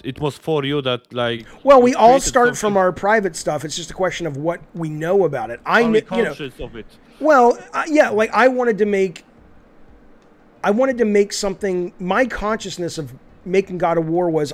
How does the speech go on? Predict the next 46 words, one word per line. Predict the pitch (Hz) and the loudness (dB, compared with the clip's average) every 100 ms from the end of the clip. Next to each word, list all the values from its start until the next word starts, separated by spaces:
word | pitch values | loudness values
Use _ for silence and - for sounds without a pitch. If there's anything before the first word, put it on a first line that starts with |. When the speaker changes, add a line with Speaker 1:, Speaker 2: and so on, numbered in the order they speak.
| - | 0
Speaker 2:
I | 175 202 | 4 6
wanted | 196 190 | 4 2
to | 160 | 0
go | 156 156 | 0 2
back | 151 151 147 | 0 -2 -4
to | - | -10
being | 139 156 156 147 147 143 - - - _ _ - _ - - | -6 -4 -4 -4 -6 -8 -12 -20 -20 _ _ -20 _ -20 0
ten | - 202 | 4 4
to | 180 | 2
fourteen. | - 156 147 - 127 104 _ _ _ - | -4 -8 -4 -6 -6 -12 _ _ _ -4
I | 160 | 0
wanted | 196 220 | 2 2
to | 202 | 2
make | 202 190 | 0 0
a | |
Speaker 1:
Mm-hmm. | 165 | 0
Speaker 2:
game | 185 190 | 0 0
that | 190 | -2
made | 175 175 | -2 -2
me | 175 | -2
feel | 160 170 160 | -2 0 2
like | 156 151 | 2 0
when | 156 | -4
I, | 147 147 147 - | -4 -4 -6 -8
I | 120 147 | -6 -4
felt | - 160 | 0 0
when | 156 | 0
I | 151 | -2
watched | 147 139 - 151 | -2 -4 -6 -2
Raiders | 170 165 139 | 0 0 -2
Lost | 147 143 - | -6 -4 0
Ark, | 190 180 170 - | 0 0 -6 -8
Clash | 160 139 | -6 -6
of | - | -8
the | |
Titans, | 147 - 208 180 175 135 | 0 2 2 -2 -8 -4
read | 147 143 | -4 -2
Heavy | 139 143 | -4 -4
Metal | 139 135 | -4 -4
magazine, | 147 196 190 156 175 170 | -2 0 0 -2 -4 -4
saw | 160 151 | -4 -6
Heavy | 131 139 | -4 -4
Metal | 143 123 | -6 -6
the | 127 | -6
movie. | 185 240 202 196 | -4 -2 0 -2
Speaker 1:
Mm-hmm. | 151 | -4